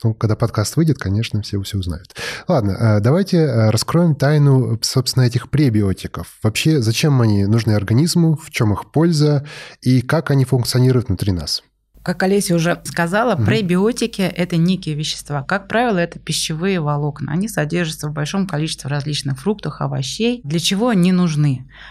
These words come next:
Speaker 2: А, в нашем желудочно-кишечном тракте живет огромное количество микроорганизмов.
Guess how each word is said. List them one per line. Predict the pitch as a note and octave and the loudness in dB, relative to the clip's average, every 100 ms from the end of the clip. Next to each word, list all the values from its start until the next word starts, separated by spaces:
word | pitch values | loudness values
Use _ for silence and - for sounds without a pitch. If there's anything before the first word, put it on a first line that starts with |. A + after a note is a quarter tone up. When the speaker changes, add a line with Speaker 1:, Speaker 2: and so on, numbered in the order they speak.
| - - | -20 -8
Speaker 2:
А, | C3 C3 C3 | -4 -2 0
в | C3+ | 0
нашем | G3 A#3+ G3+ | 0 2 2
желудочно-кишечном | E3 G#3 G3 - D3+ D#3+ F#3+ F3+ - D3 | 2 0 0 -2 -4 -2 -2 -2 -2 -6
тракте | C#3 G3+ C4 - D3+ D3 | -2 -4 -4 -6 -6 -4
живет | C#3 D#3 G3 A3+ | -4 -4 -4 -4
огромное | D3 D3+ G3+ G3+ | -4 -2 0 0
количество | D3+ C#3 D#3 D#3+ - - E3 D3+ D3 D3 | -2 -4 -4 -6 -10 -8 -4 -4 -4 -4
микроорганизмов. | D3 D#3+ D3+ C#3 C#3 C3+ C#3+ C3+ B2+ A#2 | -4 -4 -4 -6 -4 -2 -2 -2 -6 -10